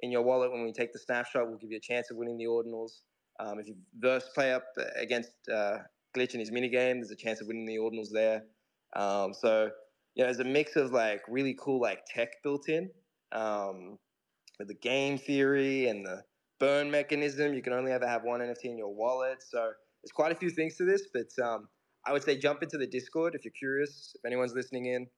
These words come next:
don't have to be part of the, you know, having a, you don't have to hold a Lazy Lions or Cub or Bungalow. You can still be part of this, or at least just experience it. Um, and then the mint goes live on Tuesday. four P M P T,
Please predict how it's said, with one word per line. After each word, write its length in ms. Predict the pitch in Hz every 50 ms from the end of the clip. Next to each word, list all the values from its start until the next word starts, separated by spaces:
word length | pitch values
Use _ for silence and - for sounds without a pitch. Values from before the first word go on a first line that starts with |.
| _ _ _ _ _ _ -
don't 160 | 139 131 135
have 120 | 135 131
to 60 | 131 131
be 40 | 127
part 220 | 131 127 123 123
of 120 | 123 113 110
the, 340 | 120 117 113 110 110 104 101 - - _ _
you 80 | - 110
know, 60 | 98 95 - - - - -
having 380 | 104 107 107 104 110 110 107
a, 60 | 104 98 - -
you 80 | - 110
don't 120 | 120 120
have 120 | 120 117
to 80 | - 113
hold 260 | 104 110 110 113 110
a 40 | 107 104
Lazy 260 | 107 107 107 104 107
Lions 520 | 104 101 101 104 107 107 104 104 107 101 -
or 180 | 98 87 85 - _ _ _ _ _ _ _ _ _ -
Cub 280 | - 117 107 104 98
or 80 | 104 90
Bungalow. 340 | 95 101 107 110 110 110 107
You 160 | 107 104 104
can 100 | 101 95
still 220 | - - 117 110 107
be 320 | 113 110 104 98 95 - _ _ _ _ _ _
part 240 | - 131 123 131 131
of 80 | 131 127
this, 180 | 143 143 139 135
or 40 | 110
at 60 | 101
least 220 | 107 107 101 -
just 200 | - 107 98 -
experience 600 | - - - - - 120 117 120 123 120 120 -
it. 240 | 135 131 127 127 127 _ _ _ _ _ _ _ _ _ -
Um, 440 | 110 104 104 104 107 104 104 104 101
and 160 | 113 117 117
then 200 | 120 117 117 117
the 80 | 113 113
mint 220 | 117 120 120 117 -
goes 640 | 123 113 110 110 110 110 107 104 95 - - - _ _ -
live 360 | 107 107 110 113 113 113 110
on 100 | 104 101
Tuesday. 580 | 98 - - 131 117 110 - 104 87 80 71 - _ _ _ _ _ _ _ _ _ _ _ _ _ _ -
four 160 | 135 131 131
P 140 | 131 123 117
M 300 | 113 110 110 107 107 104 - _ _ _
P 140 | - 110 113
T, 260 | - - 78 71 -